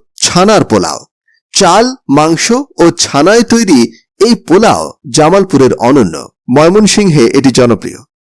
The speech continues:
শেরপুরের জনপ্রিয় খাবার হলো তিলের খাজা। তিল আর চিনি দিয়ে তৈরি এই খাবার শেরপুরের উৎসবে জমে। ময়মনসিংহে এটি পাওয়া যায়। আজকের ভিডিওটি এখানে শেষ করছি। বাংলাদেশের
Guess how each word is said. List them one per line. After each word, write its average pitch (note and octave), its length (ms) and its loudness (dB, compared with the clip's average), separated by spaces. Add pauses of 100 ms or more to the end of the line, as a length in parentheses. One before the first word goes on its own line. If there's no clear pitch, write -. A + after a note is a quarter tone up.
(120)
শেরপুরের F3+ 640 2
জনপ্রিয় E3 440 2
খাবার D3+ 320 0
হলো D#3 220 0 (380)
তিলের F#3+ 240 2
খাজা। - 340 -6 (520)
তিল A3 300 2
আর E3+ 160 2
চিনি F#3 340 0
দিয়ে G3 200 2
তৈরি F#3 320 2
এই G#2+ 120 2
খাবার B2+ 340 0 (320)
শেরপুরের F#3 680 0
উৎসবে D3 460 0
জমে। G2 320 -4 (380)
ময়মনসিংহে D3+ 800 2 (120)
এটি G#2 160 -2
পাওয়া G2+ 280 0
যায়। - 220 -12 (200)
আজকের G3+ 360 0
ভিডিওটি A3 360 0
এখানে E3 300 2
শেষ D3+ 260 0
করছি। - 340 -4 (380)
বাংলাদেশের D3+ 560 0